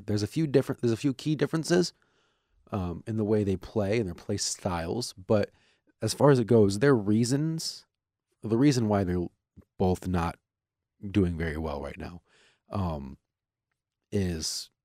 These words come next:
for pretty similar reasons. And one of those,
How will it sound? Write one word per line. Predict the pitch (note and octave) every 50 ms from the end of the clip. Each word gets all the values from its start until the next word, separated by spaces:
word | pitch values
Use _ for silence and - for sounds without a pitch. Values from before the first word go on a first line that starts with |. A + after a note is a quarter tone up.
| _ _ _ _ _ _ _ _ _ _ _ _ _ _
for | _ C3 A#2 G2+
pretty | - - C#3+ C#3+ A#2+ G2+
similar | - - G2+ F2 E2 D#2 D2+
reasons. | C#2+ E2+ D#2+ D#2+ E2 D#2+ D#2 F#2+
And | G#2+ B2+
one | C#3 B2+
of | G#2
those, | G2 F#2+ F#2